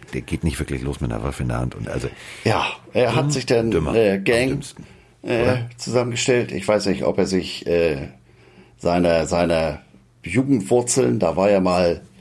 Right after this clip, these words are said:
Speaker 2: Mitglied der Persian Street Warriors oder so ähnlich. Wie hießen die? Persian Warrior Street Gang, so rum. Er also mit einer Gruppe, äh, ins Palace Station Hotel Casino und wollte von ihm unterschriebene Sportmemorabilia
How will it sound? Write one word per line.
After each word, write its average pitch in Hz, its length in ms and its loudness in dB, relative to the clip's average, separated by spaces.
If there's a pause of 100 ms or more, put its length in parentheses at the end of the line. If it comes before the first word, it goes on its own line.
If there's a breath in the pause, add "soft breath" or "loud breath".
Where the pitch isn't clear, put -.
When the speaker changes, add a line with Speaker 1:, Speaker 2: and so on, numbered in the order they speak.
(120)
Speaker 2:
Mitglied 98 420 0
der 82 260 0 (120)
Persian 98 680 0
Street - 460 -6
Warriors 80 420 2
oder 73 160 -6
so 71 120 -4
ähnlich. 80 480 -2 (580 loud breath)
Wie 92 200 -4
hießen 120 220 -8
die? 117 200 -6
Persian 117 520 0
Warrior 104 320 4
Street 98 320 -2
Gang, 65 220 -2
so 98 140 2
rum. 65 260 -2 (840 loud breath)
Er 139 220 2
also 139 400 2
mit 127 220 0
einer 117 100 2
Gruppe, 123 520 0 (120)
äh, 104 280 4
ins 113 400 -4 (100)
Palace 135 400 0
Station 120 440 0
Hotel 117 360 0
Casino 98 540 2
und 120 340 -2
wollte 110 500 2
von - 260 -2
ihm 123 200 -2
unterschriebene 107 1040 2
Sportmemorabilia 85 1200 0